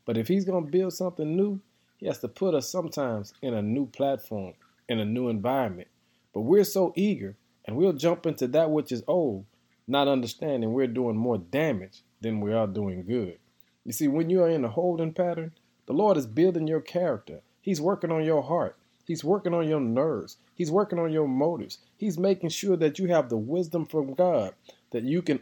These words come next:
operate in the new space he's created for you. So you gotta learn how to be patient. Trust the plan of God, because your time is gonna come when God says it's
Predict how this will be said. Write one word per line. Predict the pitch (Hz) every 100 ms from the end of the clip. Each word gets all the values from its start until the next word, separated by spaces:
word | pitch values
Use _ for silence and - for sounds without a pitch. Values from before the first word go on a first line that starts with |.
| -
operate | 185 185 143 139 123
in | 147 131
the | 113
new | 110 185 226
space | - - 117 101 - _
he's | - 139
created | - 127 131 135 120
for | -
you. | 107 95 - _ _ _
So | -
you | 147 208
gotta | 226 220
learn | 180 180 175
how | 165
to |
be | 156 160
patient. | - 196 180 - 98 _ _ _
Trust | - 226 -
the |
plan | 160 190 185
of | 165 156
God, | 196 170 - - _ _
because | - 143 117
your | 165
time | 226 220 202 175
is |
gonna | 156 170 143
come | - 208 110 95 _ _
when | 113 104 82
God | 120 139 113
says | - 104 92
it's | 95